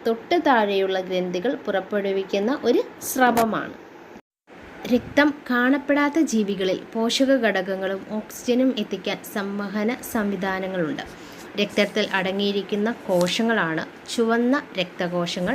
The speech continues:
വെളുത്ത രക്തകോശങ്ങൾ, പ്ലേറ്റ്ലെറ്റുകൾ. രക്തത്തിലെ ദ്രാവക ഭാഗമാണ് പ്ലാസ്മ. വെളുത്ത രക്തകോശങ്ങൾ അഞ്ച് തരം. പ്ലാസ്മയുടെ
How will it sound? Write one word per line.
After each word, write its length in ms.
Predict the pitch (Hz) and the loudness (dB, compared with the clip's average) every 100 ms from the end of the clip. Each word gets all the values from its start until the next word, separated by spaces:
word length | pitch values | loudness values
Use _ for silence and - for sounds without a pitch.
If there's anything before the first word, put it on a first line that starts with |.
| - | -4
വെളുത്ത 480 | 190 190 196 190 - - - | -6 0 0 0 -2 -2 -2
രക്തകോശങ്ങൾ, 840 | 190 180 185 175 175 175 196 196 311 - - - | -4 -2 -2 0 0 -2 -2 -2 -2 -6 -16 -14
പ്ലേറ്റ്ലെറ്റുകൾ. 840 | - 285 277 - 220 180 - - - - - - - - - - | 4 4 4 0 -4 -4 -6 -10 -12 -18 -20 -20 -16 -16 -16 -4
രക്തത്തിലെ 580 | 202 202 233 220 240 254 269 | -4 0 0 2 2 2 2
ദ്രാവക 580 | 175 214 202 214 233 254 277 208 | 0 4 6 6 4 2 2 4
ഭാഗമാണ് 680 | 180 180 196 233 175 160 285 - | 6 6 4 0 0 -2 -6 -6
പ്ലാസ്മ. 480 | - 302 277 - 190 - - - - - - - | 2 4 4 0 -6 -8 -14 -20 -20 -20 -20 -4
വെളുത്ത 360 | 226 233 262 262 349 | 6 8 8 6 4
രക്തകോശങ്ങൾ 800 | - - 220 196 202 214 214 320 - | 4 4 2 4 4 2 2 0 2
അഞ്ച് 320 | 240 277 269 277 | 6 6 6 4
തരം. 260 | 151 85 - - - - - - - - | 0 -2 -10 -14 -20 -20 -20 -20 -20 -12
പ്ലാസ്മയുടെ 680 | - 208 208 208 214 214 | 2 4 4 2 2 4